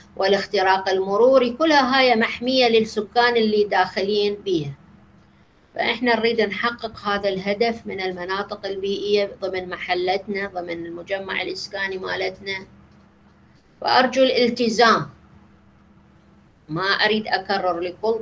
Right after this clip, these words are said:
طالب إيش راح يسوي وشلون يسوي. زين، انتو صف رابع ما تحتاج بعد. وهاليوم راح أعلن ال-، الدرجات،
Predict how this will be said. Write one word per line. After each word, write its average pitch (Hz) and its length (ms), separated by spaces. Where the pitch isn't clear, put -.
طالب 220 540
إيش - 140
راح - 180
يسوي 226 520
وشلون 196 500
يسوي. 226 760
زين، 240 580
انتو 220 260
صف 196 300
رابع 190 480
ما 190 80
تحتاج 185 600
بعد. 165 300
وهاليوم 240 600
راح 214 180
أعلن 233 420
ال-، 202 320
الدرجات، 190 1000